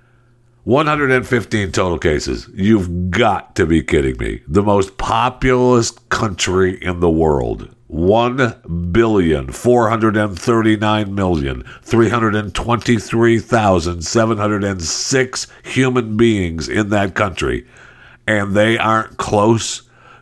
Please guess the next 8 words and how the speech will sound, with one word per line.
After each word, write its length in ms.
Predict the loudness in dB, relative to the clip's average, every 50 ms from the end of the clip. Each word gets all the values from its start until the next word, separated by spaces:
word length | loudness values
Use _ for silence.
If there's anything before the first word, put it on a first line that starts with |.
| _ -4
to 180 | -2 -2 -2 0
India 500 | -2 -2 -2 0 2 4 4 4 4 2
and 240 | 0 -2 -2 0 0
the 100 | 0 2
United 560 | 2 0 0 2 2 2 2 0 -2 -2 -4
States 400 | -4 -2 0 0 0 0 0 0
of 120 | 0 2
America 760 | 2 0 0 0 0 2 2 2 2 0 0 0 0 -2 -6